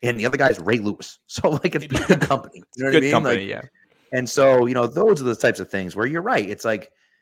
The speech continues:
Speaker 1: yeah, you didn't like the guy, the, the way the guy played. You know, the fan bases didn't like him.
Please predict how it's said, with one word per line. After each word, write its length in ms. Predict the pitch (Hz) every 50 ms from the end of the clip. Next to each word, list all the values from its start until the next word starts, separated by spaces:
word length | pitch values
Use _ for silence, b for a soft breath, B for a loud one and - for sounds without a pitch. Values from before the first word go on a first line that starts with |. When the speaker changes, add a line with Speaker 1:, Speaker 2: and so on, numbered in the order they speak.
| _ _ _ _
Speaker 1:
yeah, 80 | - 220
you 60 | 139
didn't 140 | 131 151 160
like 120 | 156 151
the 60 | - -
guy, 140 | 139 135
the, 80 | 127 123
the 260 | 117 113 - 117 117
way 140 | 110 123 123
the 80 | 113 107
guy 140 | 110 107
played. 340 | 101 - - 101 85 76 - _ _ _ _ _
You 160 | 117 - -
know, 180 | 147 104 - - _
the 100 | - 123
fan 300 | - - - 147 143 139 135
bases 280 | 127 120 110 - 98 95
didn't 240 | 104 101 98 98 98
like 200 | 101 98 - -
him. 100 | _